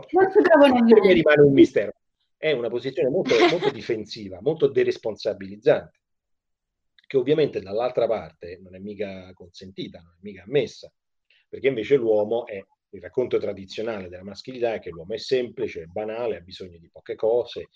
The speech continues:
Speaker 2: è chiaro in una cretinata assurda pure questa, che però serve di nuovo a,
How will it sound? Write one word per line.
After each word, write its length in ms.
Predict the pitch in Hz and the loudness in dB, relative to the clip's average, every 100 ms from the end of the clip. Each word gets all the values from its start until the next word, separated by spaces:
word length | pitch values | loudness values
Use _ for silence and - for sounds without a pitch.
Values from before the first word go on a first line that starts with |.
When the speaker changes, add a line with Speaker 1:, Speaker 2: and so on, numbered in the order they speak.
| _ _ - | _ _ -10
Speaker 2:
è 140 | 101 | -8
chiaro 440 | - 113 110 104 | -2 -2 0 -2
in 120 | 98 95 95 _ _ _ _ _ _ _ _ | -4 -10 -16 _ _ _ _ _ _ _ _
una 120 | 90 | -6
cretinata 560 | 113 104 113 117 113 98 | -4 -2 -2 -2 -2 -4
assurda 460 | - 127 101 95 | -4 -4 -4 -6
pure 200 | 87 117 | -4 -4
questa, 520 | 110 92 - 131 160 _ _ _ _ _ _ _ _ _ _ _ | -4 -6 -8 -8 -10 _ _ _ _ _ _ _ _ _ _ _
che 180 | _ 107 | _ -2
però 280 | 143 143 117 | 4 4 4
serve 380 | - 110 104 95 | 2 0 0 -4
di 120 | 117 | -6
nuovo 440 | 123 104 107 117 107 | -4 -2 0 -2 -2
a, 320 | - 113 | -10 -12